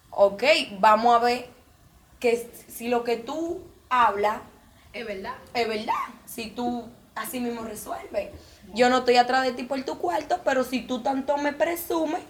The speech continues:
Speaker 1: yo voy a esperar que tú me demuestres lo que tú estás presumiendo.
Speaker 2: Claro,
Speaker 1: No, no es así.
Speaker 2: exacto.
Speaker 1: Entonces, nada, llega el día de la salida. Vamos a poner que él y yo íbamos a salir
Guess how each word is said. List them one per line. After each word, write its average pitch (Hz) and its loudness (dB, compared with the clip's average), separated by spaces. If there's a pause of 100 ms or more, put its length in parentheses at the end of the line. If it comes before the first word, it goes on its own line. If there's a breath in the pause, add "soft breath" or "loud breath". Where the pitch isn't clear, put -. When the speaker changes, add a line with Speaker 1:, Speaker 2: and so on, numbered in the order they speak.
(420 soft breath)
Speaker 1:
yo 285 6
voy 269 4
a 269 2
esperar 311 6 (520)
que 302 6
tú 285 0
me 247 4
demuestres 220 0
lo 214 -2
que 208 -4
tú 208 -10
estás 208 -4
presumiendo. 240 -2
Speaker 2:
Claro, 285 2
Speaker 1:
No, 269 6
no 262 6
es 370 8
así. 480 6
Speaker 2:
exacto. 220 -2 (640)
Speaker 1:
Entonces, 294 6
nada, 370 4 (520 loud breath)
llega 226 4
el 240 4
día 240 6
de 240 2
la 233 4
salida. 196 2
Vamos 247 0
a 262 0
poner 277 0
que 220 -4
él 226 -6
y 240 -4
yo 254 -2
íbamos 240 -4
a 233 2
salir 254 -2